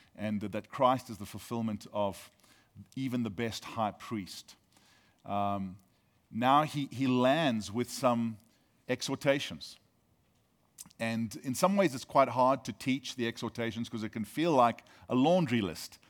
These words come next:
Do this, do this, do this, do this, do this. And, uh, I really hope that I can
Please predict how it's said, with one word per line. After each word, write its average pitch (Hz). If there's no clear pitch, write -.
Do 127
this, 175
do 127
this, 180
do 143
this, 151
do 143
this, 127
do 123
this. 101
And, 120
uh, 113
I 127
really 139
hope 127
that 113
I 110
can 110